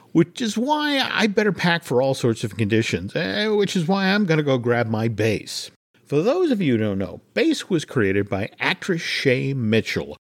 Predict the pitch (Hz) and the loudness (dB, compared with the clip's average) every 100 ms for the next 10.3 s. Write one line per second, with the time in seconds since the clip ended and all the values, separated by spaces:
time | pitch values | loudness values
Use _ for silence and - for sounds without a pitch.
0 | _ - - 302 185 151 160 143 - - | _ -6 0 0 2 2 2 0 0 0
1 | 127 117 - 127 139 117 104 123 151 160 | 0 0 2 0 0 -2 0 0 0 0
2 | 107 - - 143 190 190 143 - 127 123 | 0 -2 -2 0 0 0 -2 2 2 2
3 | 123 127 92 85 92 113 123 113 - 101 | 2 0 -2 -2 0 0 -2 -4 0 2
4 | 120 131 127 127 - - 302 - 113 67 | 2 0 0 -2 -2 0 0 0 -2 -2
5 | 98 - 156 151 135 147 147 180 254 - | -8 0 0 0 0 2 2 2 0 0
6 | 202 185 147 117 113 117 123 131 131 135 | 0 0 0 2 2 0 0 0 0 -2
7 | 131 - 151 160 156 180 - 247 330 - | -2 0 0 0 0 -2 -2 0 0 0
8 | 131 - 80 - - 85 - - - 302 | -2 -4 -10 -8 -8 -8 -8 -12 -8 -4
9 | 330 - - 180 190 208 196 214 220 - | -2 -2 2 2 2 0 0 0 0 -4
10 | - - - | -6 -8 -12